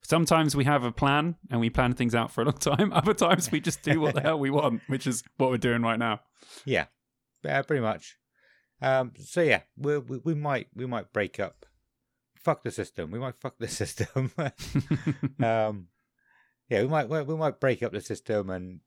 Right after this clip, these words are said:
Speaker 2: talk about R I P. I think that'd be fun 'cause we got some people who've been waiting to come on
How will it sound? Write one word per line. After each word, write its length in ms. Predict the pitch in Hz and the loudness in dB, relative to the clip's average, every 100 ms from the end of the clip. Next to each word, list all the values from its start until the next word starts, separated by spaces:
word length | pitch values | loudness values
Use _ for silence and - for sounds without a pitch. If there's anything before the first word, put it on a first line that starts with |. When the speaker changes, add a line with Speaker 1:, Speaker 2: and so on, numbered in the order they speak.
| - | -12
Speaker 2:
talk 160 | 117 | -8
about 200 | 98 98 | -6 -6
R 220 | 95 98 92 | -4 -2 -4
I 120 | 87 | -6
P. 280 | - 78 85 | -8 -8 -6
I 60 | |
think 140 | 120 120 | -6 -6
that'd 160 | 120 | -6
be 80 | 113 | -6
fun 280 | - 98 80 | -4 -4 -4
'cause 120 | 90 | -8
we 60 | 104 | -6
got 140 | 110 | -4
some 140 | 98 | -4
people 340 | 85 107 104 92 | -4 -4 -4 -4
who've 160 | 98 | -2
been 160 | 87 85 | -4 -6
waiting 380 | 95 85 90 80 | -4 -4 -8 -10
to 80 | 82 | -10
come 220 | - 87 | -8 -8
on 200 | 82 | -8